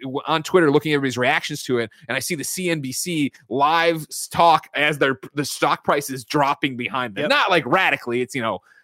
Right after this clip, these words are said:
Speaker 1: a hundred, it's, like, from a hundred fifty-five dollars to a hundred fifty-one at the time of this thing was being recorded.
Speaker 2: Yeah, I think,
Speaker 1: But
Speaker 2: like, when I saw it, it was, like, two percent or something like that, the stocks had dropped, which is pretty wild for Epic to have that kind of impact on a company like Apple, which is one of the biggest tech companies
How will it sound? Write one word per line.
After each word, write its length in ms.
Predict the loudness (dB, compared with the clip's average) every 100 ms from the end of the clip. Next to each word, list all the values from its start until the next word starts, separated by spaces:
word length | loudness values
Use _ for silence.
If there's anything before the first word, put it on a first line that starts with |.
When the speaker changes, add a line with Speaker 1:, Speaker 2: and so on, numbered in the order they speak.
| -4
Speaker 1:
a 40 |
hundred, 280 | 0 4 4
it's, 160 | 4 2
like, 180 | 0 0
from 140 | -2
a 60 | 0
hundred 260 | 0 0
fifty-five 480 | 0 -2 0 0 2
dollars 320 | 2 2 0
to 100 | -2
a 40 | -2
hundred 220 | -2 -4
fifty-one 480 | -6 -6 -6 -4 -4 -4
at 120 | -4
the 60 |
time 260 | -2 -2 -2
of 100 | -6
this 140 | -8
thing 280 | -4 -4 -4 -8
was 120 | -8
being 200 | -10 -12
recorded. 420 | 0 2 2 0
Speaker 2:
Yeah, 120 | -2
I 20 |
think, 140 | 0 2
Speaker 1:
But 120 | 2
Speaker 2:
like, 140 | 2
when 100 | 0
I 120 | -2 0
saw 200 | 0 0
it, 60 |
it 20 |
was, 140 | 0 -4
like, 100 | -6
two 160 | -8
percent 320 | -8 -10 -10 -10
or 80 |
something 180 | -12 -10
like 160 | -10 -8
that, 180 | -8 -10
the 60 |
stocks 280 | -10 -10 -10
had 100 | -10
dropped, 240 | -8 -4
which 180 | -2 -2
is 220 | -4 -8 -16 _ _ _ -4
pretty 200 | -2 2
wild 420 | 2 2 2 -2
for 320 | 0 0 0
Epic 280 | -2 -4 -6
to 80 | -4
have 360 | -2 -2 -4
that 200 | -4 -4
kind 160 | -4 -6
of 60 | -6
impact 420 | -6 -6 -6 -8
on 300 | -8 -8 -6
a 80 | -8
company 300 | -8 -6 -4
like 180 | -4 -2
Apple, 460 | -2 -2 -4 -14 -16 _
which 160 | -4 -2
is 160 | -4
one 220 | -2 -2 0
of 40 |
the 80 | -2
biggest 360 | -2 -4 -4
tech 140 | -4 -4
companies 360 | -6 -6 -8